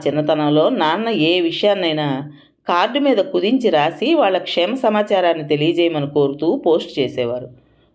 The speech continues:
రోజు పోస్ట్ మ్యాన్ కోసం ఎదురు చూడటం ఆయన దినచర్యలో భాగం.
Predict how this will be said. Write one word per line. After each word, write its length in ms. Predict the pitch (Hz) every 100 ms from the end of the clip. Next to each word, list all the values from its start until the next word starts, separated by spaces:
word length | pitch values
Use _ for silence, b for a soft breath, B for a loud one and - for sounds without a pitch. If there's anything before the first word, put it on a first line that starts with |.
| -
రోజు 500 | 160 170 196 196 160
పోస్ట్ 260 | 156 214 185
మ్యాన్ 260 | 170 151 151
కోసం 280 | 151 147
ఎదురు 400 | 147 143 165 165
చూడటం 300 | 151 139 151
ఆయన 280 | 240 254 165
దినచర్యలో 680 | 147 139 151 208 202 185 143
భాగం. 480 | 147 127 123 123